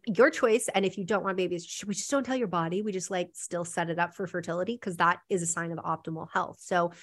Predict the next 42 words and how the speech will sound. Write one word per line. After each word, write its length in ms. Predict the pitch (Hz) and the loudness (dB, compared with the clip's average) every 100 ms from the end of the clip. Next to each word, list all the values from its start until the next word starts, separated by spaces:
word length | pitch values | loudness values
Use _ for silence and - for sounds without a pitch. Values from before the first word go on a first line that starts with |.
| - - - - | -20 -20 -20 -6
with 400 | 180 254 349 - | 2 4 4 4
that, 300 | 180 160 170 - _ _ _ _ _ _ | 2 4 0 -6 _ _ _ _ _ _
things 360 | - 285 330 349 | 0 4 4 4
like 220 | 240 185 | 2 0
blood 200 | 175 170 | 0 -2
sugar, 520 | 170 214 - 65 - - | 0 -6 -4 -4 -6 0
like, 160 | 196 | 0
how 220 | 196 233 254 | 2 0 2
much 180 | 240 | 0
food 300 | - 233 233 | -6 -2 0
is 100 | 202 | 2
in 140 | 185 175 | 2 0
the 120 | 170 | -2
environment, 800 | 160 165 160 175 160 151 147 - | -4 0 2 2 -2 -4 -8 -6
what 160 | 190 190 | -2 -2
kind 280 | - 214 330 | 0 2 2
of 80 | - | 0
food, 240 | 156 156 | -6 -6
how 140 | 175 | -6
qu-, 220 | 175 - - | -4 -2 -4
how 240 | 170 180 | 2 2
much 220 | 196 208 - | 2 0 0
quality 380 | 190 208 190 | 2 2 0
food 240 | 170 180 165 | -2 -4 -4
is 100 | 165 | -2
there, 240 | 170 170 _ - _ | -4 -4 _ -20 _
stress, 800 | - - - 214 175 - - - | -6 -6 0 4 4 4 -8 -8
sleep, 640 | - - 208 202 196 156 - _ - | -6 -4 0 0 0 -4 -8 _ 0
all 260 | 196 269 320 | 4 4 4
of 120 | 226 | 6
that 320 | 175 180 226 - | 6 6 2 -2
is 120 | 170 | -4
gonna 180 | 190 175 | -2 -2
impact 420 | 185 175 - 156 | -4 -2 -2 -2
the 80 | 175 | -2
system, 540 | 165 - 165 - 170 180 | -6 -4 -4 -6 -4 -4
which 160 | 175 | -2
is 100 | 180 | -4
why 300 | 175 180 180 | 0 6 6
it's 160 | 180 170 | 6 -2
the 100 | 175 | -6
foundation. 760 | 165 156 160 165 160 165 165 | -4 -4 -4 -8 -6 -8 -10